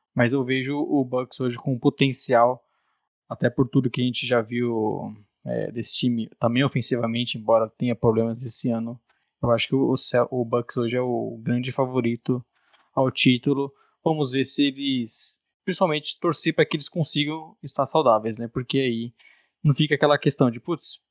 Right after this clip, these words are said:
perdemos no jogo sete sem Middleton e tudo mais." A gente sabe que é o normal, acontece muitas vezes na N B A, mas no, pra gente que só está acompanhando, está envolvido sentimentalmente, né, é interessante que esteja todo mundo jogando.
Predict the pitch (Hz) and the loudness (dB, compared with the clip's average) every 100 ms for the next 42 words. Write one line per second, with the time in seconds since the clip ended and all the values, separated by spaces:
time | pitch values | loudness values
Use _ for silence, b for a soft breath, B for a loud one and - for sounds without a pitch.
0 | _ 135 131 151 131 135 127 - 143 143 | _ 0 0 0 -4 -4 -2 0 2 2
1 | - 131 120 143 139 120 120 - 120 117 | -2 -6 -6 -8 -6 -8 -8 -10 -6 -4
2 | 117 120 135 127 - 131 117 _ _ _ | -4 -2 -2 -4 -4 -2 -2 _ _ _
3 | _ - 151 160 151 131 147 160 143 120 | _ -4 -4 -2 -2 2 2 2 0 0
4 | 143 139 127 127 123 123 123 123 123 123 | 0 -2 -4 -4 -4 -4 -6 -6 -6 -6
5 | 143 139 - 139 135 131 110 107 _ _ | -6 -8 -12 -14 -16 -14 -16 _ _ _
6 | 131 120 123 - - - 123 139 131 135 | 0 2 2 -2 -4 0 2 2 2 0
7 | 135 135 120 139 131 127 131 127 123 113 | -2 -2 -2 0 0 0 0 0 0 -2
8 | _ _ _ - 143 123 135 127 135 127 | _ _ _ 0 0 0 -2 -2 -4 -2
9 | 123 135 143 135 127 117 110 113 - 113 | -2 -2 -4 -2 -2 -2 -2 -6 -10 -6
10 | 113 113 127 127 117 120 117 123 110 - | -6 -6 -10 -12 -2 0 0 -2 -6 -4
11 | 127 120 113 - 120 - 131 127 120 135 | -4 -4 -4 -2 -2 -2 -2 -2 -2 -4
12 | 131 120 | -4 -12